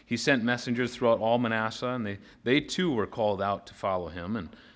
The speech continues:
he sent messengers to Asher, Zebulun, and Naphtali, and they went up to meet him,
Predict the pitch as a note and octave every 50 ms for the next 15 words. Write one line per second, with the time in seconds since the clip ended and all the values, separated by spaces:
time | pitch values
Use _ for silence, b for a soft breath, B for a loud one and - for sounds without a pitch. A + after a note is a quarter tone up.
0 | B B B B - A2+ - C#3 C3+ C3 A#2+ C#3+ C#3+ C#3 - C3 C3 B2 C3 B2+
1 | A#2+ B2 - - - A2+ B2 C3 B2+ - - C#3 C3+ B2+ G#2+ G2+ A#2 B2 B2+ B2+
2 | A#2+ A#2+ A#2+ A#2+ A#2+ G#2+ G2+ G#2 A2+ A#2+ - - - A2+ A2+ A#2 A#2+ A#2 G#2 G2+
3 | B2+ D#3 D3 C3 B2 A2+ - - A2+ A2+ - - B2+ C3 C#3 C#3 A2 G2 E2 D#2
4 | D2+